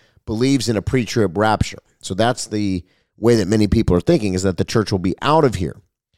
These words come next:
Many of you believe that way as well, and that's fine. Uh, when I was in Bible school, they said, you know, "We're gonna have to come to our own theology on this because it's a very hotly debated area of Scripture, whether it's pre-trib, mid-trib, or post-trib."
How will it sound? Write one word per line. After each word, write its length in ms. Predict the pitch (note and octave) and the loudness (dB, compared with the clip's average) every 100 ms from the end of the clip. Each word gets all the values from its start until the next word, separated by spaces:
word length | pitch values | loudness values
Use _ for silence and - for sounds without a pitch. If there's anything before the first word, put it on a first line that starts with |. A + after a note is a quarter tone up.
| - | -10
Many 260 | G2 A2+ G2 | -4 -2 0
of 80 | |
you 160 | A2 E3 | 4 4
believe 260 | C3 A2+ F#2+ | 4 -2 -2
that 180 | G2 | -4
way 120 | E2+ G#2+ | -2 -4
as 140 | G2+ | -2
well, 140 | D#3+ | 0
and 100 | G2 | 0
that's 140 | G#2+ - | -2 -2
fine. 320 | D#3+ D#3+ C#2+ _ _ _ _ _ - | 0 0 -2 _ _ _ _ _ -8
Uh, 320 | G2+ F2+ C2 | -4 -4 -2
when 180 | D2+ A#2 | 0 4
I 60 | |
was 160 | C3+ A#2 | 2 2
in 80 | G2+ | 2
Bible 280 | B2 C3 | 2 2
school, 220 | A2+ - G#2+ | 0 0 2
they 140 | G#2+ | 2
said, 240 | A2 G#2 | 2 2
you 80 | G2+ | 2
know, 80 | A2 | 2
"We're 140 | A2 | 2
gonna 120 | C3+ B2 | 2 2
have 160 | A#2+ | 0
to 80 | G2 | -4
come 220 | - B2 | -6 -2
to 40 | A2+ | 0
our 140 | F#2 | 0
own 320 | A#2 B2 A#2 _ _ _ | 0 -2 -4 _ _ _
theology 440 | A#2 A#2 D3 C#3+ A2 | -4 0 0 0 -2
on 140 | G2 | -2
this 160 | G#2+ - | -4 -4
because 220 | B2 F#2+ | -4 -4
it's 80 | G2+ | -4
a 40 | |
very 220 | F#2 C3 | 0 0
hotly 640 | G#2+ - A#2+ - B2+ A#2+ - _ _ - | 0 -2 -2 0 -2 -2 -6 _ _ -6
debated 520 | G2+ A#2+ A#2 A#2 A2+ | -2 0 2 0 0
area 320 | - A2+ A#2 F2 | -2 0 0 -2
of 100 | G#2 | -4
Scripture, 400 | - F#3 - C2+ | -2 -2 -2 -6
whether 220 | F2+ F#2 | -4 -4
it's 140 | - | -4
pre-trib, 500 | - D3 C3+ C#3 A2+ | -2 -2 0 -2 0
mid-trib, 400 | G#2+ G2+ A2 F#2+ | 0 0 -2 -2
or 60 | F#2+ | -2
post-trib." 520 | - C#3+ - - | 0 0 -2 -10